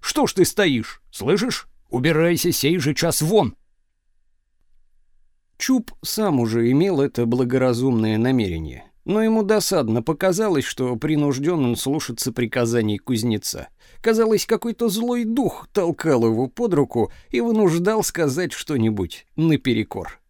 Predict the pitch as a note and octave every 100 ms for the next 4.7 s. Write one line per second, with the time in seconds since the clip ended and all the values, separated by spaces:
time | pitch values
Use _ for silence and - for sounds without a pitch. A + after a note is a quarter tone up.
0 | _ _ _ _ _ _ - - - F3
1 | D3+ - C3 D3 D#3 G#3+ - F3+ D#3+ F3
2 | D3+ D3 - F3+ F#3 F#3+ - A3+ - B2
3 | A2+ - B2 D3+ C#3 B2 A2+ - C#3 C3
4 | A2 C#3+ F#3+ C3 G#2 - -